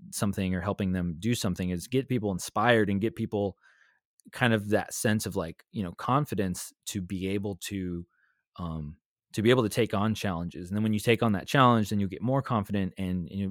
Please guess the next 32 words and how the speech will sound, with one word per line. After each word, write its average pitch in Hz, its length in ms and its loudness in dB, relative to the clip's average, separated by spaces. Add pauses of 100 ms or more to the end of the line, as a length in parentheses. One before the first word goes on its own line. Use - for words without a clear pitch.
and 110 100 -4
you'll 95 160 0
learn 160 240 6
more. 107 220 2
So 110 140 -6
you'll 101 140 0
get 92 260 -4
more 95 140 -8
competent. 110 680 -4 (720)
And, 104 640 2 (240)
and 120 160 4
I 123 60 8
really 131 280 8
think 101 260 -2
that 95 140 -2
that 95 200 0
spreads 104 400 0
out 95 320 0
to, 95 420 2 (840)
you 107 140 0
know, 90 120 -2 (280)
pretty 147 160 2
much 113 180 2
all 104 200 2
other 95 200 4
aspect, 92 520 -4 (120)
all 120 180 6
other 117 200 6
aspects 104 440 -2
in 104 160 0
life, 90 380 -4
like, 90 240 -6